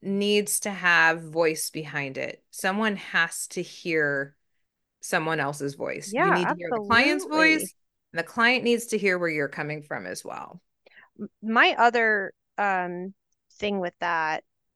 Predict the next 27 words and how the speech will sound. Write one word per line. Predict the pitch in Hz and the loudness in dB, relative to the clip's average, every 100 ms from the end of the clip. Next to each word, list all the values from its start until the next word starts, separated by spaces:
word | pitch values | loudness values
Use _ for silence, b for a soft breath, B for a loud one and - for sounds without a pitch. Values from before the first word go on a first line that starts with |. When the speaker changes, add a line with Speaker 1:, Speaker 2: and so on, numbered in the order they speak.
| _ _ _ - | _ _ _ -6
Speaker 2:
is, | 202 190 180 175 - - | -4 -4 -6 -10 -16 -8
um, | 180 170 165 160 - | -4 -4 -4 -8 -10
if | - | 2
I | 170 202 | 4 4
get | 269 | 6
a | 302 | 4
bad | - 180 185 | 6 4 4
review, | 175 165 175 220 | 0 0 2 2
and, | - 196 | 2 2
like, | 170 170 - | 0 0 0
I, | 170 160 - | 2 0 -4
we | 180 170 | -6 -4
are | - | -2
not | - | -2
perfect, | - - - - | -2 -2 -4 -2
we | - | -2
get | - | 2
bad | - - | 0 2
reviews, | 110 57 - - - _ - | -2 -2 -2 -4 -10 _ -4
absolutely. | - - 92 - 58 - B B - | -4 -2 -6 -6 -10 -12 B B 2
Speaker 1:
Oh, | |
yeah. | 277 226 208 | 6 8 8
Speaker 2:
Um, | 185 - | 6 -4
we | - 226 466 | 2 8 10
immediately | 302 214 277 202 | 10 6 4 0
respond. | 165 - - 135 107 - - - _ _ _ - | -2 -4 -2 0 -2 -6 -10 -16 _ _ _ 4
Like, | 220 | 4